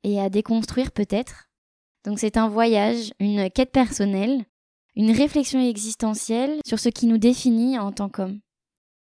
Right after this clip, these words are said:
Cette expédition est sans destination, car il n'y a aucun but à atteindre et il n'y a pas d'endroit où arriver. Le chemin, c'est le voyage en lui-même, partir en bateau pour prendre le temps et vivre une nouvelle expérience.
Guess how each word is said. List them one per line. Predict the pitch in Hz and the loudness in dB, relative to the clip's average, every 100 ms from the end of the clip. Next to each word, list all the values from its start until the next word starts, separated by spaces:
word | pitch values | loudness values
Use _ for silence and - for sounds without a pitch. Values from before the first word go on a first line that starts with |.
| _ _ _ - | _ _ _ -6
Cette | 214 240 | -2 -2
expédition | - 254 220 226 - 277 302 | 2 2 2 -2 0 0 2
est | 277 214 | 0 -2
sans | 196 - 294 | 0 0 2
destination, | 262 - 247 208 - 208 - _ _ - | 0 0 0 0 -2 -6 -6 _ _ -2
car | 202 202 | -2 0
il | 202 202 | -2 -2
n'y | 190 | -2
a | 190 190 | -2 0
aucun | 214 240 | 2 2
but | 226 254 240 | 4 2 2
à | |
atteindre | 196 - 208 254 202 185 - - | 0 0 -2 0 -2 -8 -10 -6
et | |
il | 190 | -4
n'y | 190 | -4
a | 180 | -2
pas | 220 | 0
d'endroit | 214 202 196 208 226 254 - | 0 0 2 2 0 -4 -6
où | 202 | -2
arriver. | 190 196 190 262 _ _ _ _ _ _ _ | -2 -2 -2 -4 _ _ _ _ _ _ _
Le | 226 | 2
chemin, | 220 247 269 | 4 4 4
c'est | 277 | 4
le | 202 | 4
voyage | 196 220 262 | 4 4 4
en | |
lui-même, | 226 202 190 208 247 269 _ _ _ - | 2 0 -2 -2 -6 -10 _ _ _ -2
partir | 226 - 269 254 | -2 0 2 4
en | 240 | 4
bateau | 214 202 240 262 | 4 2 2 2
pour | - - | 0 -12
prendre | - 233 247 233 208 | -4 -2 0 0 -2
le | 196 | -4
temps | - 214 247 294 _ _ _ _ _ | -2 0 2 0 _ _ _ _ _
et | 202 | 0
vivre | 226 240 | 2 2
une | 226 | 4
nouvelle | 214 226 | 4 2
expérience. | 233 - 208 196 190 247 277 - | 0 0 -4 -2 -4 -6 -8 -16